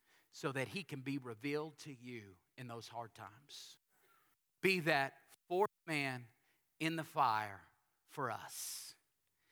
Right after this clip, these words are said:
Come on, stand to your feet this morning. I'm coming to a close here, but I wanna share a prophecy with you because I'm telling you, we're living in a time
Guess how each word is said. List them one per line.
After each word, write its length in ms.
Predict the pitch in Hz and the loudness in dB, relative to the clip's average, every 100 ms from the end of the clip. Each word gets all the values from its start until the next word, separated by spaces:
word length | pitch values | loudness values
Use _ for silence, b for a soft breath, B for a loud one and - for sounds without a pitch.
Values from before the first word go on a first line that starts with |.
| b b | b b
Come 140 | 214 | 6
on, 120 | 226 180 | 6 6
stand 260 | - 185 | 4 4
to 40 | 170 | 6
your 80 | |
feet 240 | 156 170 156 | 4 2 0
this 220 | 151 - | -4 0
morning. 260 | 156 156 156 | 2 4 4
I'm 140 | 151 | 2
coming 260 | 160 170 151 | 2 2 2
to 140 | 156 | 0
a 40 | |
close 320 | 139 165 147 - | 2 2 2 2
here, 140 | 151 | 0
but 140 | 139 | 4
I 100 | 147 | 6
wanna 180 | 202 214 | 6 4
share 240 | 151 196 170 | 4 6 4
a 60 | |
prophecy 560 | - 175 170 - - 160 | 4 6 6 4 -2 -2
with 220 | 139 143 | -2 0
you 180 | 151 147 B B - | 2 2 B B -4
because 260 | 160 175 | 4 6
I'm 160 | 165 160 | 6 4
telling 400 | - 226 269 254 | 8 8 8 6
you, 320 | 180 143 156 165 _ _ _ _ _ _ _ _ _ _ _ _ _ _ _ - | 4 4 2 -8 _ _ _ _ _ _ _ _ _ _ _ _ _ _ _ 4
we're 240 | 175 233 | 8 10
living 340 | 208 208 233 247 | 10 8 8 6
in 140 | 240 | 6
a 60 | 233 | 6
time 640 | 220 220 180 151 147 156 | 6 8 8 6 4 -2